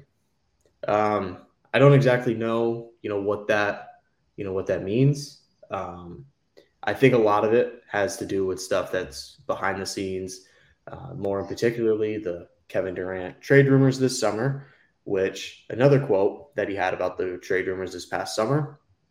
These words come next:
quote, "K D and J T are friends.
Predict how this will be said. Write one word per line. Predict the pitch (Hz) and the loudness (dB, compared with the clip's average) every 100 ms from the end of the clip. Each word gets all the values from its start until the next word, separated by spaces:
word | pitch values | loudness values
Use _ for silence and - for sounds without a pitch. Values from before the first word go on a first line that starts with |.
| - - - _ - _ _ _ - | -12 -12 -12 _ -20 _ _ _ 0
quote, | 127 117 - - | 4 4 2 0
"K | 131 123 | 2 4
D | 127 | 2
and | 117 | 2
J | 120 117 | 2 2
T | 123 113 | 2 2
are | |
friends. | - 113 92 - - | 2 0 -2 -8 -16